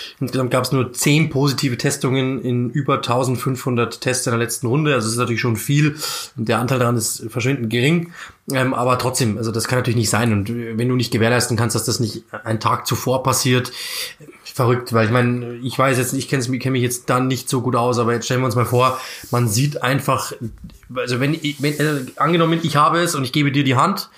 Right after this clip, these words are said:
dann hast du's ja nicht gleich, sondern es entwickelt sich ja wahrscheinlich erst. Vielleicht haben schon drei sich auch angesteckt und haben gespielt, wer weiß. Also es ist, ähm, wenn es so kurzfristig war, also es ist verrückt, ähm, es ist nicht meine Welt. Ich find's interessant, wie die Premier League Clubs da auch darauf reagieren, also jeder Trainer antwortet eigentlich immer gleich, dass es halt einfach bitter ist und bla und sie versuchen alles und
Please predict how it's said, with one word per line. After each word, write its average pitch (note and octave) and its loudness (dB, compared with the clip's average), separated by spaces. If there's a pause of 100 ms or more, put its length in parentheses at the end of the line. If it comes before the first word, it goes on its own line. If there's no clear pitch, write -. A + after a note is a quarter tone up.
(320)
dann A2+ -2
hast D#3 2
du's D#3+ 0
ja B2+ 4
nicht A2+ 0
gleich, A#2+ 0
sondern A#2 -4
es G#2+ 0
entwickelt A2+ 0
sich A#2 0
ja A2+ 4
wahrscheinlich G#2+ 0
erst. G#2 -2
Vielleicht A#2 -2
haben B2 0
schon A#2+ -2
drei B2 2
sich A#2 0
auch C3 2
angesteckt B2+ 0 (260)
und G#2+ -2
haben C3 2
gespielt, A#2 2
wer A2+ 0
weiß. A2+ -2 (360)
Also C3+ 2
es B2+ 0
ist, - 0
ähm, A#2+ 0
wenn B2+ 0
es C3 2
so - 0
kurzfristig B2 0
war, G#2 4
also A2 -2
es A#2 -6
ist - -4
verrückt, C#3 0
ähm, A#2 0
es A2+ -6
ist - -4
nicht A#2 0
meine A2+ 2
Welt. A#2 2 (320)
Ich A#2 -4
find's C#3 2
interessant, C3+ 0
wie D3 -2
die C3 0
Premier C#3 2
League B2+ -4
Clubs - -2
da C3+ 2
auch B2+ 0
darauf B2 0
reagieren, C3 2
also B2 2
jeder B2 -2
Trainer B2+ 2
antwortet B2 -2
eigentlich B2 -2
immer B2+ 2
gleich, B2+ 2
dass A#2+ -2
es A2+ -2
halt A#2 2
einfach A2 0
bitter B2+ 0
ist A#2+ 0
und G#2+ -2
bla B2 4
und B2 2
sie A2 0
versuchen A#2 -2
alles A#2 0
und G#2 -2